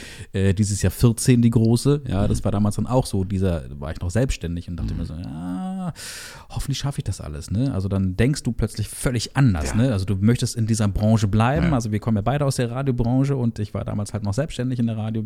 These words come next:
Speaker 1: äh, Landschaft tätig. Und dann kommt halt ein Kind dazu und du denkst dir so, okay, also es ist halt als Selbstständiger schwierig, ne? Wenn du
Speaker 2: Mhm.
Speaker 1: ein Festangestelltenverhältnis, kein Problem, dann kriegst du jeden Monat dein Geld X,
Speaker 2: Mhm.
Speaker 1: du hast, ne, dein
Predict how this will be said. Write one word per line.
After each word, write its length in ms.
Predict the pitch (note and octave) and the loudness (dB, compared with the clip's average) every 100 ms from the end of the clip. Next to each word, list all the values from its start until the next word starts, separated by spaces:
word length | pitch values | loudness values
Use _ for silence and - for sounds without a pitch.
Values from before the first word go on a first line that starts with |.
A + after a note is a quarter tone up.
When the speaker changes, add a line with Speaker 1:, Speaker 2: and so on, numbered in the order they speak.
| A2+ | -6
Speaker 1:
äh, 320 | A2+ G#2 - G#2 F2+ E2 F#2+ | -4 -2 -2 -2 -2 -6 -4
Landschaft 420 | G#2+ A2 - G#2 | -2 0 0 -2
tätig. 300 | - G#2+ G2+ - - - - - - | -2 -2 -4 -6 -14 -14 -14 -16 -16
Und 120 | - G2+ | -2 2
dann 320 | F#2+ G2+ G2+ | 4 2 4
kommt 200 | A2+ A2 | 4 4
halt 160 | A2+ | 4
ein 100 | B2+ | 2
Kind 280 | A2+ A2+ C3+ | 0 0 0
dazu 320 | D3 - D3+ | -2 -4 -4
und 80 | D3+ | -2
du 80 | C#3 | -2
denkst 220 | A#2+ B2+ | -4 -4
dir 100 | C#3+ | -4
so, 220 | C3 C#3 - | -2 -4 0
okay, 880 | A#2+ - - - E3 G#3 D#2+ D#2 D2+ | -2 -2 -6 -4 -4 -4 -6 -8 -6
also 280 | F#2+ F#2 | -6 -4
es 120 | F2+ A#2+ | -6 -6
ist 200 | A2 - | -6 -4
halt 160 | A#2 - | -6 -6
als 120 | - G2+ | -8 -6
Selbstständiger 340 | G#2 A2+ B2 | -2 -2 -2
schwierig, 640 | - - F3 F3 F2 - | -6 -6 -4 -2 -4 -4
ne? 240 | G2 D3+ - | -6 -4 -4
Wenn 80 | B2 | -4
du 60 | |
Speaker 2:
Mhm. 60 | G#2+ | -2
Speaker 1:
ein 60 | F#2+ | -2
Festangestelltenverhältnis, 1500 | A2 A#2 - - A#2+ C3+ B2+ C3 C3+ - A#2 B2+ D3 C#3 | 0 -2 -4 -12 -4 -4 0 -2 -2 -2 0 2 0 -2
kein 180 | - F#2+ | -2 -4
Problem, 300 | - A2+ C#3+ | -2 0 2
dann 100 | A#2 | 2
kriegst 220 | - F#2 | 0 -6
du 60 | F#2 | -4
jeden 120 | F#2 | -2
Monat 200 | G2+ F#2+ | -2 -2
dein 160 | F#2 F#2 - | -4 -4 -4
Geld 360 | F2+ G#2 - - | -2 -2 -6 0
X, 340 | C3 A2 G2+ | 0 2 -4
Speaker 2:
Mhm. 120 | A1 | -6
Speaker 1:
du 100 | F2+ | -6
hast, 180 | G2+ - _ _ | -6 -6 _ _
ne, 180 | G2+ C3+ | -6 -4
dein 260 | C#3+ G2 | -2 -4